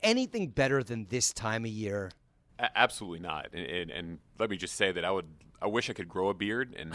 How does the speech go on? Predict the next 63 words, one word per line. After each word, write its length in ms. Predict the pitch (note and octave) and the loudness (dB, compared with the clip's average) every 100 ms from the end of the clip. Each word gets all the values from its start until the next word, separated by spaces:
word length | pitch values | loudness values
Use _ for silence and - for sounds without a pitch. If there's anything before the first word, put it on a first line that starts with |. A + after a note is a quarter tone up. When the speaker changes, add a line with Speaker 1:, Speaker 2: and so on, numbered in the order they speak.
| - | -4
Speaker 2:
and 80 | - | 0
that 180 | F#2+ C#3+ | 2 2
way 80 | F#2+ | 2
maybe 320 | F#2+ F#2+ F2+ | 0 0 0
I 60 | F2+ | -2
could 160 | F#2 | -6
join 380 | D#2+ F#2 F#2 F2 | -6 -4 -4 -2
a, 120 | B1+ - | -4 -2
a 80 | |
little 220 | F#2 G2+ F#2+ | -2 -2 -2
more 200 | F2+ F2 | 0 4
often. 280 | G2 - F2 | 4 2 -4
I 60 | |
can't, 340 | - - G2 G2 | -6 -2 0 0
unfortunately. 600 | G2 - G2 - G2 F#2+ | -2 -2 -4 -2 -4 -4
It 80 | D#2 | -2
doesn't 340 | F#2 E2+ D#2+ | -4 -6 -8
look, 140 | F#2 - - | -6 -6 -2
uh, 60 | D#2+ | 0
it 120 | D2 | 2
doesn't 180 | G2 F#2 | 0 0
look 160 | F#2 | 0
very 180 | F#2+ F2 | 6 6
good 140 | F2 F2+ | 6 0
on 100 | F2 | 0
me, 160 | F2 | -2
but, 180 | F2 E2+ - - - - | 0 0 -2 -16 -4 6
uh, 220 | E2 E2+ | 8 10
thanks 220 | - G2 | 10 10
Speaker 1:
It 40 | |
Speaker 2:
for, 100 | - | 12
Speaker 1:
doesn't 300 | - B3+ G3+ | 12 12 12
look 160 | G3 F3 | 10 10
good 140 | C#3+ | 12
Speaker 2:
thanks 220 | E3 E3 - | 12 12 12
Speaker 1:
on 60 | |
Speaker 2:
for, 40 | C#3 | 12
Speaker 1:
us 120 | - | 12
Speaker 2:
and, 100 | E3+ | 12
and 60 | F#3 | 12
Speaker 1:
either. 200 | D#3+ D#3+ | 12 12
We 100 | E3 | 12
Speaker 2:
<laughs> 120 | - | 12
Speaker 1:
just 220 | D3 C#3 | 10 8
went 160 | E3+ E3 | 8 8
with 140 | D3 | 6
it 80 | B2+ | 4
anyway. 600 | D3 C#3+ A2+ G#2+ A2+ B2+ - | 4 4 2 0 -2 6 12
Speaker 2:
Uh, 300 | G#2+ G#2+ - | 12 12 12
no, 380 | D3 G#2+ E2 E2+ | 12 12 12 10
I 80 | |
mean, 240 | F#2 G2 G2 | 6 4 2
this 200 | A2+ - | 2 8
last 380 | F#2+ E2+ - - | 10 10 6 0
week 240 | F#2+ E2+ | 0 2
has 160 | F2+ D#2 | -2 2
been 440 | E2+ E2 D#2+ D#2 - | 4 4 0 -4 -2
really, 260 | G2 G2 | 2 4
really 260 | E2+ E2 E2 | 2 0 0
unbelievable 580 | E2 F2 F2 D#2 C2+ D#2 | -2 -2 -4 -6 -8 -10
to 140 | - | -6
watch, 440 | E2 E2+ E2 - | 2 4 4 2
and, 140 | E2 | -4